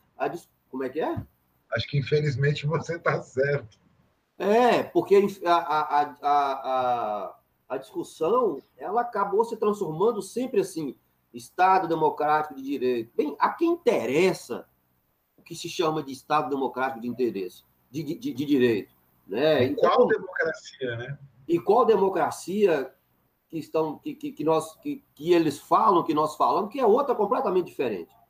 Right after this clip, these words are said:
Speaker 1: né? Então, o Chile é um exemplo muito bacana, sabe? É um, é um exemplo muito bacana. E aí, nessa, nessa, vou, vou aqui pra, pelas, pras questões que o pessoal fez, senão eles vão me, me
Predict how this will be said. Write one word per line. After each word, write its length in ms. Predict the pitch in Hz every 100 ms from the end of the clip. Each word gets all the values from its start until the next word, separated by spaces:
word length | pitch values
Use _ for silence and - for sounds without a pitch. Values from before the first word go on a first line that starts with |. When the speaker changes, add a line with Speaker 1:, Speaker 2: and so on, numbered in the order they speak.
| _ _ _
Speaker 1:
né? 340 | 85 131 165 - _ -
Então, 280 | 170 220 202
o 40 |
Chile 600 | - - 247 233 156 - _ _ -
é 120 | 170
um 100 | 196
exemplo 340 | 202 190 202
muito 220 | 175 214 170
bacana, 580 | - - 139 127 101 - _ _ _ _ _ _ _
sabe? 420 | - 131 120 120
É 40 | 147
um, 100 | 147
é 260 | 113 131
um 80 | 143
exemplo 340 | 123 127 - 135
muito 200 | 165 165
bacana. 540 | 139 - 123 110 - _ _ _ -
E 120 | 262
aí, 300 | 262 196 226
nessa, 420 | 190 175 170 143
nessa, 340 | 135 147 120 - -
vou, 320 | 123 143 165
vou 160 | 139 180
aqui 140 | 147
pra, 220 | - 139 131
pelas, 420 | - 131 110 - _
pras 220 | 123 123
questões 420 | 120 - 123 123
que 100 | -
o 20 | 113
pessoal 340 | 117 - 110
fez, 280 | - 156 170
senão 160 | 156
eles 100 | 160
vão 160 | 151 160
me, 240 | 156 120 104
me 260 | 120 113